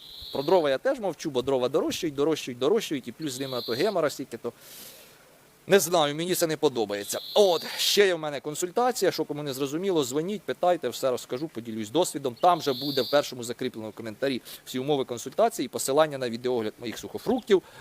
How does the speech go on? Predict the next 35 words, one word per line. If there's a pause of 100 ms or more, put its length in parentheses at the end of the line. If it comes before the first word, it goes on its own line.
(100)
супер-пупер
сухофруктів
екологічно
чистий,
вітамінчик,
е, (1200)
абрикоски
є
ще,
яблука
є
і
вишні
є. (140)
І
виноград
ще
є,
все,
більше
нічого
нема. (720)
Купляють
люди. (220)
<clears throat>
От. (160)
І
там
же
ж
буде
ще
посилання
на
сайт